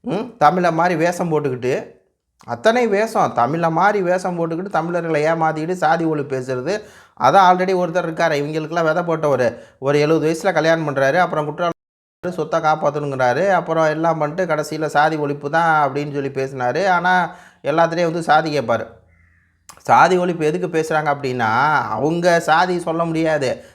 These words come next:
நாயுடுன்னு சொன்னா அவர் வந்து தெலுங்குன்னு தெரிஞ்சிடும்ல. இப்ப ஒரு நாயுடுங்கிறனா தெலுங்குன்னு தெரியுது இல்லையா? அதனால சாதியை ஒழிச்சு விட்டோம் அப்படின்னா யார் தெலுங்கர், மலையாளியும் தெரியாதுல்ல, அவ்வளவுதான். மத்தபடி இவங்களுக்கு வந்து சாதி ஒழிப்புனால ஒண்ணும் இல்ல. சாதி கலவரத்தை தூண்டி விடுறதா யாருன்னா, அதிகார வர்க்கத்துல இருந்த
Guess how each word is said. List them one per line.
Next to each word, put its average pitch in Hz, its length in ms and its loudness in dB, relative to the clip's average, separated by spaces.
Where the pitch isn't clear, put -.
நாயுடுன்னு 160 360 2
சொன்னா 170 300 2
அவர் 160 200 2
வந்து 156 340 -2
தெலுங்குன்னு 165 440 -2
தெரிஞ்சிடும்ல. 160 460 2
இப்ப 113 220 -2
ஒரு 120 140 -2
நாயுடுங்கிறனா 175 600 0
தெலுங்குன்னு 165 400 -4
தெரியுது 156 100 -2
இல்லையா? 147 460 0
அதனால 139 600 0
சாதியை 196 420 4
ஒழிச்சு 185 280 -2
விட்டோம் 180 260 0
அப்படின்னா 165 280 -2
யார் 165 260 0
தெலுங்கர், 160 380 -2
மலையாளியும் 160 460 0
தெரியாதுல்ல, 147 340 0
அவ்வளவுதான். 170 680 2
மத்தபடி 180 400 0
இவங்களுக்கு 160 320 -2
வந்து 160 240 -4
சாதி 160 280 2
ஒழிப்புனால 156 460 -2
ஒண்ணும் 151 240 -2
இல்ல. 151 160 -2
சாதி 147 300 0
கலவரத்தை 151 520 -2
தூண்டி 165 260 -6
விடுறதா 160 400 -2
யாருன்னா, 151 280 0
அதிகார 185 560 4
வர்க்கத்துல 170 340 -2
இருந்த 165 600 0